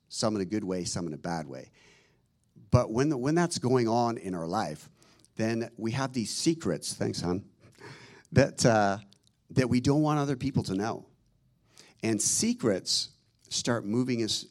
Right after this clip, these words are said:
into this place of isolation. We start isolating ourselves from people. And it says in Proverbs chapter eighteen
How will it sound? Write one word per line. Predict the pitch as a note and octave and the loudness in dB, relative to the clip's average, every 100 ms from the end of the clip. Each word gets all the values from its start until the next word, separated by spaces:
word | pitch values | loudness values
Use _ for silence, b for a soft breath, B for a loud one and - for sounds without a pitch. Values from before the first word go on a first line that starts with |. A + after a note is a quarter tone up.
| - | -6
into | G2+ G#2 | -4 -2
this | F#2+ F#2 | -4 -2
place | - G#2+ G2 - | 0 0 0 -2
of | F2+ E2+ - | -6 -6 -6
isolation. | G2+ - D#2 D#2 F2 - - - _ _ | -4 -2 -4 -4 -6 -8 -12 -18 _ _
We | |
start | - A#2+ A2+ | -6 -6 -2
isolating | G#2+ G#2+ - F2+ D#2 | -2 -2 -2 -4 -4
ourselves | D#2 - D#2 - | -6 -6 -6 -8
from | D2+ | -6
people. | D#2+ D2+ C#2+ D2 B B B B | -6 -4 -8 -8 B B B B
And | A2 G#2+ | 0 0
it | |
says | - C#3 C3 | 2 0 0
in | |
Proverbs | B2 C#3 B2 A#2 - | 4 4 6 2 0
chapter | - A2 G#2 - | 0 0 0 -2
eighteen | A2+ A#2+ - A#2+ A2+ | -2 -2 0 2 0